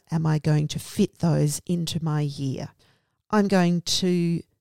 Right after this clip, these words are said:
suggest that they are all of about five weeks in length, because that means that over a year,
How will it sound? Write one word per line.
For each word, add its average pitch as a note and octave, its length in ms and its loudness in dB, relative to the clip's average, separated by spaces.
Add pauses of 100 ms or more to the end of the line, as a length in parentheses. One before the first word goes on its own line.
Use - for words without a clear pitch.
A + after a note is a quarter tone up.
(140)
suggest E3+ 1000 -4 (200)
that - 160 -4
they F#3+ 220 0
are E3 280 0
all D#3 480 0 (300)
of F3+ 160 -4
about D3 360 -4
five C#3+ 440 -2
weeks - 600 -6 (540)
in D3+ 260 -2
length, G#3 640 -4 (340)
because F#3 360 -6
that F#3 260 -2
means E3+ 720 -4 (240)
that E3 200 -8
over F3 420 0
a D#3+ 60 -2
year, D3+ 600 -4